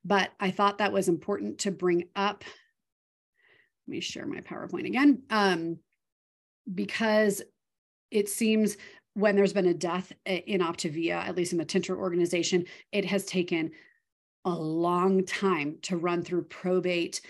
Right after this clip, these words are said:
and, um, you know, a year or more of dealing with, uh, legal issues in order for the surviving spouse, spouse to collect the income from that primary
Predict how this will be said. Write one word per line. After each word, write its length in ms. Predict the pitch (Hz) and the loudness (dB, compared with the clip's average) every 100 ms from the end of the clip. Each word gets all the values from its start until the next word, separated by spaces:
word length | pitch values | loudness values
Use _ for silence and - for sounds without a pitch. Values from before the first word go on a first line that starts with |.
| - - - | -20 -18 -10
and, 460 | 160 156 151 156 - - | -6 -4 -4 -6 -8 -8
um, 420 | 175 - 196 180 _ _ | -8 -8 -8 -10 _ _
you 140 | 196 175 | -2 -2
know, 200 | 180 - | -2 -8
a 120 | - 185 | -6 -4
year 500 | 175 160 180 202 190 | -4 0 6 8 8
or 220 | 190 175 | 4 2
more 600 | 175 175 180 185 208 - | 4 6 6 4 0 -4
of 420 | 190 170 165 160 | -8 -6 -6 -8
dealing 540 | 147 185 196 190 190 196 | -2 2 4 6 4 2
with, 580 | 202 165 165 156 - - _ | -4 -4 -2 -2 -4 -20 _
uh, 160 | 180 151 | -8 -6
legal 440 | 190 185 208 196 - | 0 2 4 2 0
issues 420 | 196 190 - 214 185 | 0 0 0 2 2
in 120 | 175 | 2
order 300 | 180 175 202 | 0 0 0
for 440 | 202 - 180 175 - | -2 -4 -2 -2 -4
the 220 | 190 180 | -2 -2
surviving 720 | 180 190 156 151 156 165 170 | -2 -2 -2 -2 -2 0 0
spouse, 480 | 175 - - 170 226 - _ - | -2 -4 -2 -2 -2 -6 _ -14
spouse 520 | - - 208 247 - | -10 -4 -2 -2 -4
to 120 | - | -6
collect 760 | 202 - 180 156 170 214 - - - - - _ | -4 -2 -2 -2 -2 -2 -6 -14 -14 -20 -20 _
the 220 | 208 196 - | -4 -4 -2
income 560 | 240 254 - 185 156 156 - _ _ - | 2 2 4 0 0 -6 -10 _ _ -4
from 440 | 202 196 190 190 196 - - | 2 4 6 4 2 -6 -10
that 420 | 180 175 175 - | -2 0 0 -2
primary 960 | - 185 180 170 165 165 165 160 165 | -2 0 0 0 -2 -2 -2 -2 -6